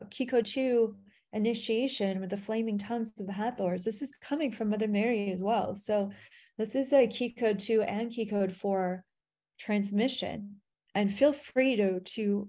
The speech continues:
write your three pillars again with even greater intention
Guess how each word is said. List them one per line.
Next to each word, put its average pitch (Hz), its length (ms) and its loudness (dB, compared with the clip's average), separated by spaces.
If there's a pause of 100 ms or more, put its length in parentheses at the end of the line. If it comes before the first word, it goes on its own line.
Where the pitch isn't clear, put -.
(140)
write 196 400 2 (400)
your 214 280 -2
three 214 200 0
pillars 202 420 0
again 202 460 -2
with 185 180 -4
even 196 400 -2 (100)
greater 190 480 2
intention 185 720 -2